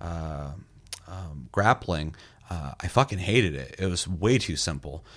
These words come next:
Um, it does tell you if you don't like this, you can do the classic version of it, which I did switch to. But, um, I wanted to experience what their standard, uh,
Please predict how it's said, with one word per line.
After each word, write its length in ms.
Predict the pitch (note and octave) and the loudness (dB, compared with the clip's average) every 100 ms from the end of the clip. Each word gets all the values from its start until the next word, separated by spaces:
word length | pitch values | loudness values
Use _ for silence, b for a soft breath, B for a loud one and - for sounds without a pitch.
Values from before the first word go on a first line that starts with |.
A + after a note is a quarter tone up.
| B B | B B
Um, 500 | E2+ F2+ E2 D#2+ F2 - | -2 0 0 -4 -6 -4
it 160 | F#2 | 6
does 220 | G#2 G#2 | 8 8
tell 200 | - A2 | 8 6
you 260 | A#2 F2+ E2+ | 6 4 4
if 220 | E2+ - | 0 0
you 80 | F2+ | 2
don't 180 | F#2+ D#2 | 2 4
like 220 | F#2 F#2+ | 0 2
this, 240 | E2+ - | 2 0
you 40 | F2+ | 0
can 60 | |
do 80 | E2+ | -2
the 100 | E2+ | -4
classic 500 | - F#2+ E2 - E2+ | 2 4 4 0 -2
version 400 | - G#2+ G2+ E2+ | 4 6 6 0
of 160 | D2 C#2 | -2 -2
it, 180 | D2+ - | -4 -4
which 200 | - E2+ | -4 -2
I 40 | E2+ | 0
did 160 | E2+ | 0
switch 320 | - G#2 G2+ - | 2 2 2 2
to. 240 | D#2 C#2+ B B B - | 0 -2 B B B -4
But, 280 | F2 E2+ C#2+ | 0 0 0
um, 320 | E2+ D#2 C#2+ | -2 -4 -2
I 60 | F2+ | 0
wanted 280 | F#2 G2+ G2 | 4 4 6
to 80 | |
experience 560 | F#2+ - F#2+ F#2 F#2 - | 4 4 4 4 4 2
what 120 | F#2 | 0
their 100 | F2 | 2
standard, 640 | - - F2+ E2+ E2 D2+ - b b b | 2 4 4 4 0 -4 -10 b b b
uh, 560 | E2 D#2+ D#2 C#2+ C#2 | -8 -6 -6 -8 -8